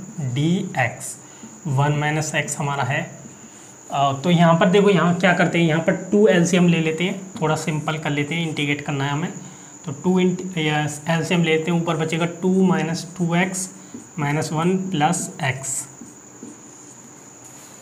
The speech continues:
बराबर ज़ीरो से वन डी एक्स into वन माइनस एक्स। यहाँ पर देखो क्या बचेगा, टू माइनस वन, वन बचेगा, माइनस टू एक्स प्लस एक्स कितना होगा, माइनस एक्स upon टू,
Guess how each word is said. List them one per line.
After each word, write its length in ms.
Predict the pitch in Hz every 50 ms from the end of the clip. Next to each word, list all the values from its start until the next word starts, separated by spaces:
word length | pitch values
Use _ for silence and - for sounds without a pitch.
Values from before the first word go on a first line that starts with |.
| - - - - - - - - - - 160
बराबर 480 | 135 135 131 123 131 131 131 139 147
ज़ीरो 440 | 151 139 127 117 131 143 143 147 147
से 180 | 135 - - 131
वन 280 | 123 127 135 151 175 - - - - - - - - - - - - - - - - - - - - - - 160
डी 360 | 127 117 117 143 143 147 147
एक्स 440 | 156 170 165 - - - - - -
into 300 | 240 170 139 131 - 165
वन 280 | 147 131 123 131 135
माइनस 460 | 143 143 135 135 139 139 135 139 - 151
एक्स। 280 | 143 143 - - - - - - - - - - - -
यहाँ 120 | 156 160 156
पर 140 | 165 180 170
देखो 220 | 165 170 165 170
क्या 180 | 170 - 175 160
बचेगा, 500 | 160 156 160 160 156 175 170 - - - - - - - - - - - - - - - - - -
टू 200 | - 202 208 214
माइनस 380 | 208 185 170 170 175 180 180 -
वन, 240 | 151 143 135 123 - - - 151
वन 200 | 139 151 160 165
बचेगा, 420 | 165 160 170 175 175 196 208 208 - - - - 160
माइनस 480 | 147 151 151 160 175 196 196 190 190
टू 140 | 208 196 190
एक्स 200 | 196 202 196 -
प्लस 340 | - - 190 180 185 180 -
एक्स 200 | 180 180 - -
कितना 220 | - 170 160 165 160
होगा, 220 | 151 156 165 165
माइनस 440 | 151 143 139 139 147 160 170 - -
एक्स 260 | 175 180 - - -
upon 540 | - - - - 151 156 185 196 190 190 190
टू, 180 | 160 123 117